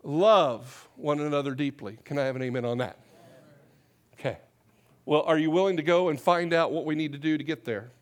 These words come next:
According to the two thousand thirteen Get Lifeboat dot com survey, have no why, no idea why they call it Get Lifeboat dot com, but that survey, this is what it said.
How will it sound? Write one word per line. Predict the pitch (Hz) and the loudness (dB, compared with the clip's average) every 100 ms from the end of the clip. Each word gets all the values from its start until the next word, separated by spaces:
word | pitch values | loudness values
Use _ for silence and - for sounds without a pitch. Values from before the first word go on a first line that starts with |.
| _ _ - - - - - - - - - | _ _ -20 -20 -20 -20 -20 -20 -20 -20 -10
According | - - 240 277 262 | -6 4 4 4 0
to | 262 208 | 0 0
the | 190 | 0
two | 254 254 | 0 2
thousand | 233 214 208 196 - | 4 4 4 2 2
thirteen | 208 202 - 196 196 185 - - | 0 0 -4 -4 -4 -10 -18 -4
Get | 151 202 | 0 2
Lifeboat | 165 180 180 156 170 - | 2 0 0 -2 -2 -6
dot | 160 - | -6 -4
com | 170 180 143 | -4 -2 -4
survey, | - 190 131 113 156 _ - - _ _ _ _ _ _ _ - - | -4 -6 -4 -8 -10 _ -20 -20 _ _ _ _ _ _ _ -20 -2
have | 156 143 | -2 0
no | 139 | 0
why, | 135 143 147 | 4 4 4
no | 139 139 | 0 2
idea | 135 131 139 | 2 2 0
why | 131 135 | 4 4
they | 131 | 2
call | - 139 127 | 2 2 2
it | - - 127 | -4 -14 -4
Get | 143 127 | -4 0
Lifeboat | 131 135 - 131 123 | -4 -4 -6 -6 -4
dot | 120 - | -6 -4
com, | 180 170 139 135 _ _ - - - _ - | -6 -6 -8 -12 _ _ -20 -20 -20 _ -6
but | 120 175 | -2 2
that | 196 | 2
survey, | - 208 170 135 147 | 2 2 2 2 0
this | 151 170 - | 0 -2 -2
is | 170 143 | -4 0
what | 156 151 | -2 -2
it | 143 | -6
said. | - - 131 92 | -6 -4 -4 -4